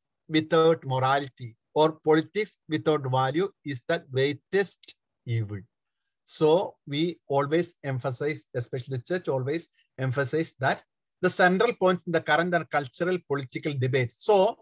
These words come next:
uh, in this document, we should take care of certain elements, because this document established or brought forth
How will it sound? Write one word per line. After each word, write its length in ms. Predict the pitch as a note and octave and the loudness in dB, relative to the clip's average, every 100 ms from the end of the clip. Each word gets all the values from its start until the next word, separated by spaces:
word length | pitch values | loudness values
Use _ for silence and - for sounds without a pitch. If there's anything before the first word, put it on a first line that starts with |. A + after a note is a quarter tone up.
| _ _ _ _ _ _ - | _ _ _ _ _ _ 4
uh, 240 | F3+ F3+ - | 6 6 4
in 140 | A#3+ B3 | -6 -4
this 320 | C4+ - - - D#3 | -6 -8 -6 -4 4
document, 560 | E3 F3 F#3 D#3+ G#3+ - _ _ _ _ - | 4 4 2 2 0 -6 _ _ _ _ -4
we 120 | F3+ | -2
should 220 | G#3+ B3 - _ _ _ _ _ _ _ | 0 -2 -4 _ _ _ _ _ _ _
take 280 | G#3 A#3 - | 2 2 0
care 240 | - F3 F3 | 2 4 2
of 60 | |
certain 600 | - - G#3 G#3+ - C4 A#3+ _ _ _ - | -4 -2 -2 -2 -2 -2 -4 _ _ _ -2
elements, 540 | D#3 D3 C#3 A#2+ - _ _ | -2 -2 -6 -8 -12 _ _
because 380 | F#3 G3 G3 F#3 _ _ - | 0 2 2 0 _ _ -8
this 240 | E3+ A#3 | -6 -4
document 560 | F#3+ F3 E3+ F3 C3+ A2+ _ _ _ _ _ _ - | 4 4 4 0 -2 -4 _ _ _ _ _ _ -4
established 560 | D#3+ F3+ E3+ F3 E3+ - | 0 2 2 2 -2 0
or 200 | D3 D3 | 0 0
brought 320 | C3 D#3 D#3 | 2 2 0
forth 200 | F3 | -8